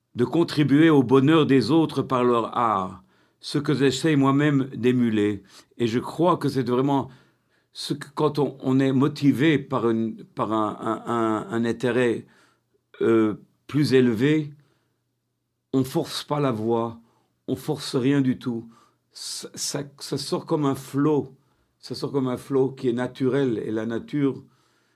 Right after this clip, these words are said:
elle, euh, ce, ce qui, ce qui,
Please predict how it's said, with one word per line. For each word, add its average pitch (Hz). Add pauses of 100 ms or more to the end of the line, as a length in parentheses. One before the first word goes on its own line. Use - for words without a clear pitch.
(160)
elle, 110
euh, 110
ce, -
ce -
qui, 139
ce -
qui, 139